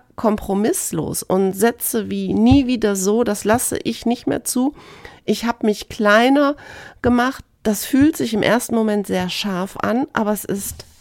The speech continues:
komplett strukturbildend. Und das ist oft der Übergang von einem bindungsorientierten System um jeden Preis zu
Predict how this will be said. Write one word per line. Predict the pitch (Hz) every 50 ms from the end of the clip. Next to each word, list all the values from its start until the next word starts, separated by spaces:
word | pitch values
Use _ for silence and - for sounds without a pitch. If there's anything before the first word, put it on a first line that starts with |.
| - -
komplett | - 196 196 185 208 214 208 -
strukturbildend. | - - - 208 190 - - - 233 226 196 185 165 156 160 170 165 170 170 - - _ _ _ _ _ _ - - - - - - - -
Und | - 214 202 -
das | 247 294 311 -
ist | 285 269 - - - -
oft | 214 247 262 - - -
der | - - -
Übergang | - 240 277 370 311 294 269 226 226 208 196 202 220 240 294 339 330 - - - - - - - - - - _
von | _ - - - 247 233 233 233 226 - -
einem | - 196 196 196 196 196 196 196 190 190 190 180
bindungsorientierten | 190 240 302 359 370 349 320 285 269 - - - 214 196 214 208 196 190 190 - - - 226 233 240 - - 240 226 220 - - _ -
System | 208 180 180 185 185 185 - - - - 226 226 233 247 254 -
um | - 190 190
jeden | 180 185 190 185 175 175 175 -
Preis | - - - 185 185 185 190 202 226 285 320 - - - - -
zu | - - - - 247 254 269 294 349